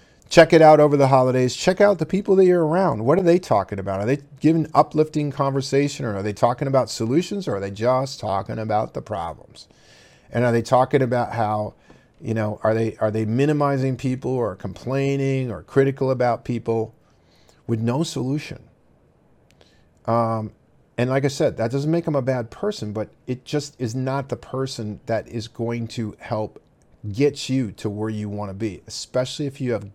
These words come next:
good, big goals. So check it out. Doctors, as always, if you wanna check out our, our injury program, you go to smartinjurydoctors dot com.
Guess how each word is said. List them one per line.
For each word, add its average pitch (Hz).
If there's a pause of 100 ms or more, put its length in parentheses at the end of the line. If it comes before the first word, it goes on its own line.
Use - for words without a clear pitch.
good, 113 (400)
big 104 (280)
goals. 107 (180)
So -
check 139
it 139
out. 104 (400)
Doctors, 139
as 120
always, 175 (680)
if 107
you 127
wanna 135
check 127
out 123
our, 110 (640)
our 98
injury 156
program, 139 (1040)
you 107
go 120
to 117
smartinjurydoctors 120
dot 95
com. 131